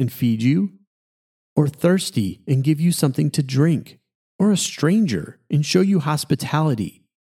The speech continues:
Or naked and give you clothing? When did we ever see you sick or in prison and visit you?" And the king will say, "I tell you the truth,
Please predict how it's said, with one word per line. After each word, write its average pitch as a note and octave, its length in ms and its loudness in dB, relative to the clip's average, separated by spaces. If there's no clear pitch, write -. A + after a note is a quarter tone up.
Or C3+ 220 2
naked B2+ 600 -2
and C#3 120 2
give C3 200 0
you C3+ 100 2
clothing? A#2 720 -2
When E3+ 240 2
did D3+ 140 0
we D3 200 0
ever D3+ 300 0
see - 260 0
you D3+ 380 2
sick - 680 -4
or D3 200 2
in C3 80 0
prison D3+ 580 0
and B2+ 160 0
visit F3+ 400 0
you?" G#2 320 0
And A#2+ 160 2
the A#2 80 0
king C3+ 260 2
will B2+ 180 0
say, D3 540 -2
"I A#2 100 -2
tell C#3+ 220 0
you C#3 140 2
the G2+ 140 -2
truth, - 640 -2